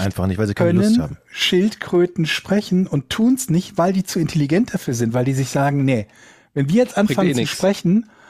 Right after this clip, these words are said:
Speaker 2: dann werden wir alle gefangen genommen von den Menschen“ und so weiter und so fort. Und immer wenn Menschen da sind, sind die ganzen Schildkröten, weißt du, diese ganzen, diese vier Meter langen Lederschildkrötenviecher, die da, ne, immer im Meer sind oder so.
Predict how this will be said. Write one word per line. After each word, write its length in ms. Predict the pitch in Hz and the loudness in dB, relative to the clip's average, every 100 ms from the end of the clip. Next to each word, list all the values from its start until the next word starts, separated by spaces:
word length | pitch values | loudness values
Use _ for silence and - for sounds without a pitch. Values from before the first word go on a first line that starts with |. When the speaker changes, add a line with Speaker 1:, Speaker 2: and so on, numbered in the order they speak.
| - | -12
Speaker 2:
dann 180 | - 160 | -2 2
werden 220 | 175 196 | 2 2
wir 140 | 170 - | 2 0
alle 180 | 226 233 | 0 2
gefangen 460 | 196 - 240 220 | -2 0 2 2
genommen 520 | 131 127 123 156 233 208 | 2 2 2 2 2 0
von 260 | - 180 | -4 0
den 140 | 160 143 | 2 2
Menschen“ 340 | 135 151 - | 2 0 -2
und 120 | 160 156 | -4 -2
so 120 | 160 | 0
weiter 280 | 147 156 160 | 0 0 -4
und 100 | 135 | -4
so 80 | 123 | -4
fort. 420 | - 143 214 - - - - _ _ | -2 0 0 -4 -16 -20 -20 _ _
Und 80 | 190 | 0
immer 180 | 262 277 | 2 4
wenn 140 | 190 | 4
Menschen 360 | 208 294 - 165 | 4 2 2 2
da 160 | 156 | 4
sind, 120 | 180 185 | 2 2
sind 100 | 180 | 2
die 60 | |
ganzen 340 | 180 233 294 - | 2 2 0 -2
Schildkröten, 600 | - 233 254 - 135 143 | 2 2 0 -2 0 2
weißt 180 | 175 214 | 0 0
du, 20 | |
diese 220 | 175 160 | 0 0
ganzen, 340 | 165 214 202 165 | 2 2 2 0
diese 260 | 156 143 | 2 0
vier 300 | 139 - 196 | -2 0 2
Meter 260 | 202 190 170 | 2 2 2
langen 680 | 165 170 156 151 151 143 - | 2 2 2 0 -2 -8 -4
Lederschildkrötenviecher, 1900 | 156 156 180 131 135 - _ _ - - 151 - - 143 - 135 156 156 170 | 0 2 2 2 0 -8 _ _ -8 -2 0 -2 -2 -2 -2 -4 -2 0 0
die 100 | 143 | 2
da, 220 | 135 143 - | 0 -2 -4
ne, 240 | 156 196 - - | -2 -2 -4 -4
immer 200 | 147 131 | -2 0
im 160 | 143 | 0
Meer 240 | 151 214 202 | 2 0 0
sind 200 | 143 135 | -2 -2
oder 160 | 123 | -2
so. 180 | 135 190 | -2 -4